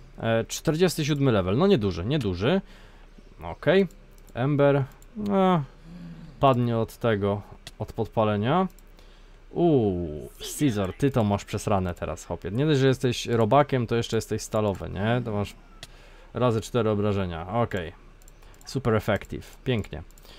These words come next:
E, okej, okej. Czyli robimy sobie tak. Ciebie już mamy.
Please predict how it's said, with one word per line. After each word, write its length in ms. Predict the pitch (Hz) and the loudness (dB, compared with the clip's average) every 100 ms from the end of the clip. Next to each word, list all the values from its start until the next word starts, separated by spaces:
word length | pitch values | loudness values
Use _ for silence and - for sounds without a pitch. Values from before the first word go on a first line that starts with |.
| - - - | -20 -20 -10
E, 500 | - 113 110 107 107 - - - - - - - | 0 2 4 2 2 -2 -10 -20 -20 -20 -10 -8
okej, 440 | 135 95 131 202 | -2 0 0 0
okej. 440 | 139 - 98 156 185 - - - 762 762 740 - - - - | -4 -2 0 0 -4 -10 -20 -20 -20 -20 -20 -20 -20 -20 -20
Czyli 220 | 143 - | -14 -10
robimy 300 | 107 104 87 | -8 -8 -10
sobie 200 | - 92 - | -10 -12 -6
tak. 280 | 127 165 196 - - - - - - - | 0 0 -2 -8 -20 -20 -20 -18 -18 -6
Ciebie 240 | - 117 | -2 2
już 220 | 104 98 127 | 2 0 0
mamy. 380 | 151 175 175 | 2 2 0